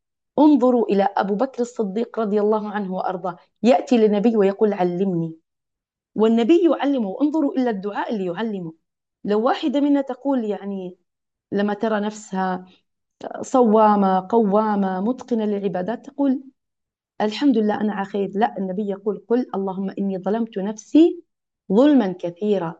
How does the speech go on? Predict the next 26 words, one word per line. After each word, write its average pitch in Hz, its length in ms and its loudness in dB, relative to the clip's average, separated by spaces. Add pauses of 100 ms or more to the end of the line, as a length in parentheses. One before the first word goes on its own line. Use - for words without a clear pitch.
(680)
شوفوا 240 260 2
الذل 214 340 4
والانكسار 190 840 0
والافتقار. 196 760 -4 (580)
"ولا 220 260 2
يغفر 285 340 -2
الذنوب 240 380 -2
إلا 226 380 -6
أنت، 233 120 -4 (300)
فاغفر 240 420 -2
لي 214 220 2
من، 196 200 -2 (100)
مغفرة 226 520 -2
من 185 280 -4
عندك 190 320 -6
وارحمني. 175 640 -4 (420)
فاغفر 233 480 -2
لي 220 220 0
مغفرة 220 500 -4
من 196 180 -4
عندك 208 300 -6
وارحمني، 190 460 -6
إنك 202 280 -6
أنت 285 280 0
الغفور 180 320 -4
الرحيم، 180 320 -6